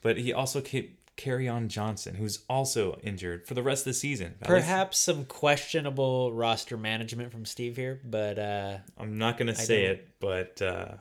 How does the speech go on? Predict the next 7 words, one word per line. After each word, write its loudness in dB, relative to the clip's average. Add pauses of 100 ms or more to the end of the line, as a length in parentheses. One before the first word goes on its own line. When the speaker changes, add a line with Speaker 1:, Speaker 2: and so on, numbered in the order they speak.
Speaker 1:
very 0
Jay -4
Gruden-esque. -8
Speaker 2:
Very 6
Speaker 1:
<laughs> 8
Speaker 2:
<laughs> 2
roasted. 0